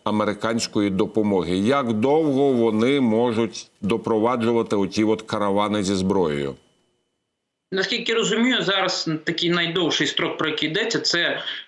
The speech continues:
Speaker 2: додаткові патріоти з Німеччини, які в теорії просто завести там всього-навсього дві доби, але щоб навчити персонал і розгорнути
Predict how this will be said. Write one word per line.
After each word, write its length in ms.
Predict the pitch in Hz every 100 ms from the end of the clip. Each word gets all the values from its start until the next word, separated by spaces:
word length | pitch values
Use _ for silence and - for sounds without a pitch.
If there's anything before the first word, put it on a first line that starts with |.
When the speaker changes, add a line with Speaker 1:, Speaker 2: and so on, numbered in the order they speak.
| -
Speaker 2:
додаткові 640 | 151 175 170 196 160 139 135 -
патріоти 440 | 170 151 139 139
з 40 |
Німеччини, 640 | 147 175 240 - 156 131 123
які 280 | 127 - 160
в 140 | - -
теорії 360 | 214 202 202
просто 240 | 220 214 170
завести 400 | 170 180 - 165
там 160 | 160
всього-навсього 500 | 156 165 165 160 156
дві 120 | 180
доби, 360 | 185 - 190 247 147
але 400 | 139 151 156 160
щоб 240 | 156 151 156
навчити 380 | 156 175 170
персонал 580 | 160 165 - 170 170 151
і 40 | 147
розгорнути 580 | 139 151 165 147 143